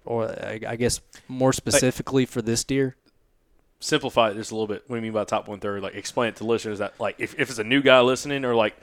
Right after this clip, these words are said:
Speaker 2: newer hunter, what do you mean by top one-third? Like,
Speaker 1: Yeah,
Speaker 2: explain
Speaker 1: so,
Speaker 2: the, the premise of that.
Speaker 1: so most of the time,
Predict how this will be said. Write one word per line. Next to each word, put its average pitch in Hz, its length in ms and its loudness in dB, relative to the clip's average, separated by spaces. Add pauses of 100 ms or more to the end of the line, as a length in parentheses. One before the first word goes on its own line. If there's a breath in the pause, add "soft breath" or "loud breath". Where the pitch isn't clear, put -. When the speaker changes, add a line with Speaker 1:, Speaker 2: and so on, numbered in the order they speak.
(240 loud breath)
Speaker 2:
newer 131 280 2
hunter, 131 200 2
what 120 160 -2
do 127 40 0
you 120 40 -4
mean 120 100 -4
by 107 100 0
top 113 220 0
one-third? 104 340 -2
Like, 160 80 2
Speaker 1:
Yeah, 147 120 6
Speaker 2:
explain 143 380 8
Speaker 1:
so, 123 120 6
Speaker 2:
the, - 140 -14
the 120 60 -2
premise 117 340 -4
of 101 80 -8
that. 104 160 0
Speaker 1:
so 131 200 10
most 127 300 2
of 143 40 4
the 131 60 2
time, 120 560 2